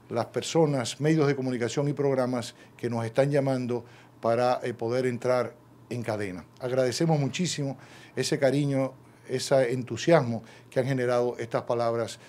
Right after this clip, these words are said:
que va a pronunciar el presidente de la República al pueblo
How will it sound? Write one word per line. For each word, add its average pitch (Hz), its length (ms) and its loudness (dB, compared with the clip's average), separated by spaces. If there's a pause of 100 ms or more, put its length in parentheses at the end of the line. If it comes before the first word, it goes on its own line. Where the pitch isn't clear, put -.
(120)
que 120 100 -4
va 123 80 4
a 139 60 2
pronunciar 135 380 0
el 127 60 -2
presidente 120 480 -4
de 120 60 0
la 120 60 0
República 113 600 -4 (360)
al 110 120 -10
pueblo 110 520 -4